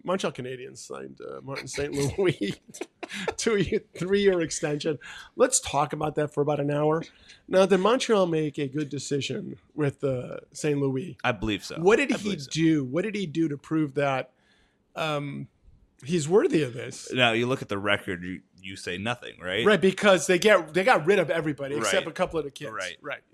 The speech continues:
Speaker 2: Look at who stepped up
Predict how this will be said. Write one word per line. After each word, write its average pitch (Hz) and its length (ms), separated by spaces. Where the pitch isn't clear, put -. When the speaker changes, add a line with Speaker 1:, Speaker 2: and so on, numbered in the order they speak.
Speaker 2:
Look 131 300
at 117 180
who 135 600
stepped - 600
up 95 300